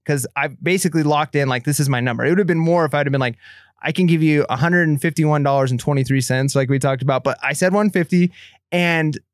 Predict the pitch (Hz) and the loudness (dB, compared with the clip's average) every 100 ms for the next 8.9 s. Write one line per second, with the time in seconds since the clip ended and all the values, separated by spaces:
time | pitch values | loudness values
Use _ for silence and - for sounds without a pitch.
0 | _ _ _ - 302 339 339 294 277 339 | _ _ _ -2 0 2 2 0 0 2
1 | 370 339 - 381 359 202 117 - 359 339 | 2 0 2 2 4 2 0 0 2 2
2 | 302 254 262 262 240 240 240 294 254 285 | 4 2 2 2 0 -2 0 0 2 2
3 | 349 302 143 123 - 170 208 - 302 - | 2 0 0 0 0 2 0 0 -4 0
4 | 196 220 226 226 208 202 208 180 170 147 | 0 2 2 2 2 2 2 4 2 0
5 | - - - 175 147 170 139 175 - 135 | -6 -8 -2 0 0 0 0 -2 0 0
6 | 123 - - - - 147 - 147 220 208 | -2 -8 -20 -16 -6 -4 -2 -2 0 2
7 | 170 175 180 165 165 151 147 165 160 160 | 2 0 0 0 0 -2 0 0 0 0
8 | 156 151 147 139 147 143 143 139 131 | 0 2 0 0 0 2 2 2 0